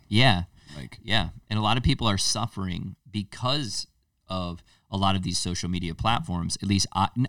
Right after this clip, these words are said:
Speaker 1: and it's not social media's fault. It's our fault. You know, it's, it's people's fault. Because what they're doing is they're comparing themselves to,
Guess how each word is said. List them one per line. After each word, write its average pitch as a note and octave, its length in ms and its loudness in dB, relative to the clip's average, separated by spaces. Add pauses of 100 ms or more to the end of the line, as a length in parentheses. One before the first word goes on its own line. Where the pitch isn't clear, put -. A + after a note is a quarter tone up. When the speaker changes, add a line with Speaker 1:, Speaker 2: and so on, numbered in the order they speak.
Speaker 1:
and C#3 140 4
it's B2 140 2
not D3 220 0
social A#2 380 4
media's F#2 360 4 (140)
fault. F2 240 0
It's F2 140 -2
our A#2+ 180 10
fault. - 380 -8 (160)
You F#2 160 2
know, E2+ 140 2
it's, F2 200 -2
it's F2 200 -4
people's - 440 2
fault. - 320 -8 (800)
Because C3 440 2
what A#2+ 140 4
they're G2 140 4
doing F#2 340 4
is E2+ 100 -2
they're E2+ 120 -2
comparing G#2 540 2
themselves E2+ 560 0
to, E2 360 -4